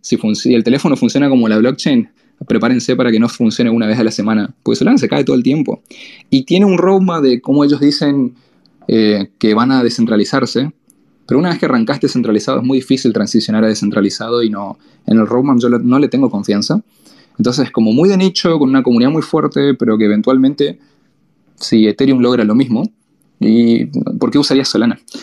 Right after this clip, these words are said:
Eh, lo mismo con un montón de alternativas.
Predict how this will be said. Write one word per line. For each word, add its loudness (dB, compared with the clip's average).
Eh, 0
lo 4
mismo 0
con 2
un 2
montón 2
de 2
alternativas. -2